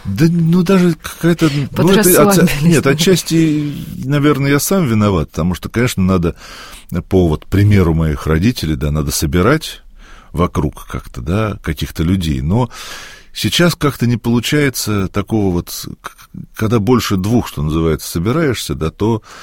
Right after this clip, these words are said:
Speaker 1: особо беседа не получается, и потом ща-, сейчас как-то нету такого умения, э, вести диалог,
Speaker 2: Мгм.
Speaker 1: да, с уважением
Speaker 2: Мгм.
Speaker 1: относиться к мнению другого.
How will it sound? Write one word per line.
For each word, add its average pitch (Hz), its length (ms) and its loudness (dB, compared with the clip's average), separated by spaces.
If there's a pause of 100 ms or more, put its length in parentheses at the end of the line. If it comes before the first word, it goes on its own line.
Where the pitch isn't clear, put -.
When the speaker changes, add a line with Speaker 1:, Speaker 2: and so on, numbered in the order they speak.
(220)
Speaker 1:
особо 123 320 0
беседа 98 400 -2
не 92 100 0
получается, 127 720 -2
и - 20 0
потом 143 380 -2
ща-, - 220 -4
сейчас - 480 -4
как-то 104 420 -4 (540)
нету 120 400 0
такого 107 520 0
умения, 98 920 0
э, 78 120 -6
вести 87 420 -2
диалог, 90 520 0
Speaker 2:
Мгм. 67 220 -6
Speaker 1:
да, 80 200 0 (120)
с - 120 -8
уважением 85 880 0 (140)
Speaker 2:
Мгм. 175 420 -2
Speaker 1:
относиться 87 640 -2
к - 120 -12
мнению 90 380 4
другого. 80 800 0